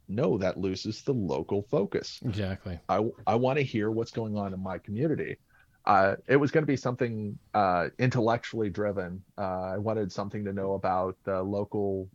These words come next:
Speaker 1: uh, Scholar Bowl results. I wanted to know about bar trivia. I wanted to know about, uh, volunteer efforts in the community,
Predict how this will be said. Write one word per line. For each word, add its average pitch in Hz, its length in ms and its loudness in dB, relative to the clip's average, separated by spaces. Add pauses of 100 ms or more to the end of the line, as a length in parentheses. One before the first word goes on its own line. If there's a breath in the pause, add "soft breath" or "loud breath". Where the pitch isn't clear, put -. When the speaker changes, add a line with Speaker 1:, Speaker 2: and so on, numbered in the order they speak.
Speaker 1:
uh, 92 220 -2
Scholar 107 480 0
Bowl 92 440 -2 (280)
results. 98 520 0
I 101 40 0
wanted 104 280 -2
to 98 60 -4
know 101 200 -2
about 98 320 -4
bar 104 240 0
trivia. 92 480 -4
I 101 140 -4
wanted 101 200 -4
to 101 100 -2
know 101 280 -2
about, 101 420 -2 (460 loud breath)
uh, 95 240 -6
volunteer 123 540 2
efforts 110 380 -4
in 104 80 -4
the 101 80 -4
community, 98 600 -4